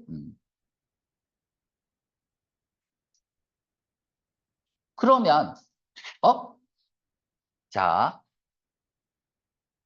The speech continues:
문단이 두 개로 나뉘었으니까 두 번째 문단 첫 번째 줄이 제일 중요하죠. 그죠? 왜 문학을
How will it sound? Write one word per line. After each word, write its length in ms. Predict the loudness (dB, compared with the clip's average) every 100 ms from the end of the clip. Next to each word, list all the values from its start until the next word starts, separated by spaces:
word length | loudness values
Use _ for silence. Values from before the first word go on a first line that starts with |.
| -20 _ _ _
문단이 720 | -6 -4 0 2 0 -4 -10
두 220 | -12 -8
개로 300 | -4 -4 -2
나뉘었으니까 880 | -4 -4 -6 -8 -8 -8 -4 -4 -4
두 180 | -6 -4
번째 320 | -4 -4 -6
문단 460 | -6 -4 -4 -4 -8
첫 240 | -12 -4
번째 380 | -4 -2 -8 -8
줄이 460 | -8 -6 -8 -10 -16
제일 500 | -6 -4 -4 -4 -8
중요하죠. 840 | -8 -6 -4 -4 -4 -6 -8 -8 -16 _ _ _ _ _ _ _
그죠? 380 | -10 -8 -8 -12 _ _ _ _ _ _ _ _
왜 380 | 4 6 6 2 -12 -14
문학을 680 | -8 -2 2 2 2 -4